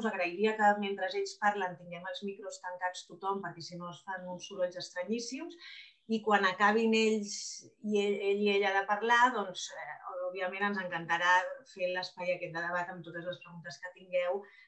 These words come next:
que podeu formular directament o escriure-les, escriure-les al xat o, o, o fer-ne-, fer-les arribar fins i tot via YouTube. Podeu escriure-les i també les recuperarem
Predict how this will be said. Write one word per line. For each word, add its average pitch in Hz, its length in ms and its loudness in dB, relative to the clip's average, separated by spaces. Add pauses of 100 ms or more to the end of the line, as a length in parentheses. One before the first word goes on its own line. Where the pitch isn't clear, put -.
que 165 140 -8
podeu 175 240 -2
formular 175 440 -2
directament 180 600 -6
o 185 80 0
escriure-les, 170 640 -8 (420)
escriure-les 170 560 -8
al 156 160 -8
xat 175 320 -2
o, 170 80 -6
o, 151 300 -12 (680)
o 160 100 -12 (220)
fer-ne-, 156 400 -8 (200)
fer-les 156 320 -10
arribar 156 320 0 (240)
fins 170 160 -8
i 165 80 -10
tot 180 220 2 (220)
via 190 240 2 (180)
YouTube. 220 580 -2 (480)
Podeu 175 320 2
escriure-les 196 800 2
i 202 60 -4
també 165 280 -6
les 170 140 0
recuperarem 151 640 -8